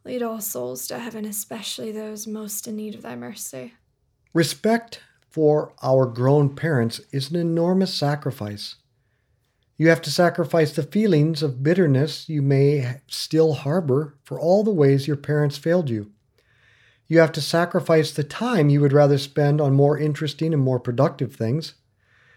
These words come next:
Speaker 2: And maybe most of all, you have to sacrifice your self-image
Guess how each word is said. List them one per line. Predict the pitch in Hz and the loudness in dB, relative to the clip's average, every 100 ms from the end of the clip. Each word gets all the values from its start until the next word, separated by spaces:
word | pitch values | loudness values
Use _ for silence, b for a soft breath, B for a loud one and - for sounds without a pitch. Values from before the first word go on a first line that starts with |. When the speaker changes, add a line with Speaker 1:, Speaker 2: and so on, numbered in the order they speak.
| _ | _
Speaker 2:
And | 143 | 0
maybe | 160 185 180 | 6 6 8
most | 170 233 247 | 6 4 2
of | 151 | 0
all, | 127 139 | 4 4
you | 143 | 6
have | 143 139 | 4 2
to | 139 | -4
sacrifice | - 151 147 147 - 143 139 139 | -4 -4 -4 -6 -2 0 -2 -4
your | 135 | -6
self-image | - 151 131 170 202 143 147 - | -2 0 0 2 4 4 2 -4